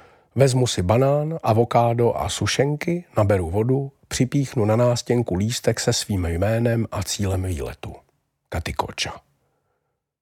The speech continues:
Lesní jezero, vzdálené necelé tři hodiny svižné chůze.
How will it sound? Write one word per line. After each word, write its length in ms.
Lesní 380
jezero, 480
vzdálené 580
necelé 460
tři 180
hodiny 380
svižné 480
chůze. 400